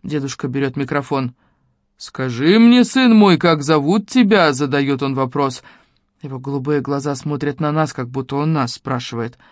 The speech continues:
Мужчина называет своё имя в микрофон, но так неразборчиво, что я не понимаю. Что-то вроде «Флим». Он широко улыбается народу.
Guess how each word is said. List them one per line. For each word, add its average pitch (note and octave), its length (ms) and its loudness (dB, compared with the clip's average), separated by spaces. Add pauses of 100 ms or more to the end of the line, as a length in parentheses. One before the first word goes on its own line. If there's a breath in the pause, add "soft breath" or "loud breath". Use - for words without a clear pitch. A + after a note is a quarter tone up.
(440 soft breath)
Мужчина G#3 360 0
называет F3 460 0
своё E3+ 220 0
имя E3 120 0
в E3 60 0
микрофон, E3+ 560 0
но C3+ 100 -2
так C3+ 200 -6
неразборчиво, C#3+ 680 -4
что C#3+ 160 -8
я D#3+ 140 -2
не F3+ 100 2
понимаю. F3+ 640 4 (220 loud breath)
Что-то E3+ 300 -4
вроде D#3+ 380 0 (300)
«Флим». C#3+ 840 0 (720)
Он C#3 100 -8
широко D3 360 -4
улыбается D3+ 520 0
народу. C#3 460 -4